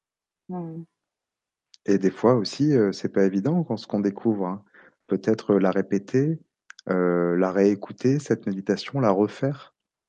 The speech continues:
Speaker 1: Oui.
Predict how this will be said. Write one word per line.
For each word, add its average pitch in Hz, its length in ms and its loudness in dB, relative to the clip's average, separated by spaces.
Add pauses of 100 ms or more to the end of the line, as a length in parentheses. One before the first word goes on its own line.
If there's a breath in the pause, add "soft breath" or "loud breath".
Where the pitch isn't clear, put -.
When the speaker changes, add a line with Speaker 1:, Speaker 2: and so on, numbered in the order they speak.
(3000)
Speaker 1:
Oui. - 80 -4